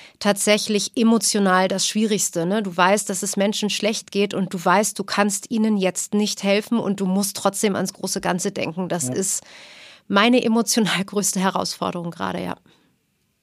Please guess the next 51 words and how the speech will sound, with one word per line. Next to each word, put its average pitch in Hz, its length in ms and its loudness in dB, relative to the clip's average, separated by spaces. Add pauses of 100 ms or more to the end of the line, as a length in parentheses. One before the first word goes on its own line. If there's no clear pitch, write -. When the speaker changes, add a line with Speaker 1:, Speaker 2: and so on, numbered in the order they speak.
(160)
Speaker 2:
Glaube 117 240 -2
ich. - 140 -8
Ähm, 131 380 0 (240)
was, - 280 2
was 147 160 0
mir, 175 320 6 (160)
ähm, 147 720 -2 (840)
auffällt 160 600 4
in, 135 260 -4
äh, 131 300 -10
jetzt - 220 -14
in 131 60 -8
der, 127 140 -4
in 123 80 -8
der 123 80 -6
Betrachtung 135 400 -6
der 127 80 2
ganzen 123 120 -6
Situation, 143 760 2 (1000)
wie 147 100 -4
viel 147 260 2
Verbindung 143 560 2
es - 160 -2
zwischen 117 280 -4
beiden 107 240 -8
Ländern 104 300 -12
ja 104 80 -16
gibt, 104 260 -20
zwischen - 220 -14
der 110 100 -14
Ukraine 117 380 -12
und 113 80 -12 (100)
Russland, 107 360 -6
wie 120 60 -6
viel 123 180 -4
menschliche 139 520 -2
Verbindung 139 480 0
es 131 180 -4
gibt. - 200 -8
Ich - 100 -10
habe 117 120 -6
selber, 139 400 4
ich 135 160 -10
will 131 80 -6
das 131 120 -10
mal 135 120 -4
nur 131 140 -6
als 123 100 -8
kleine 131 240 -4
Anekdote 123 460 -6
sagen, 127 420 -2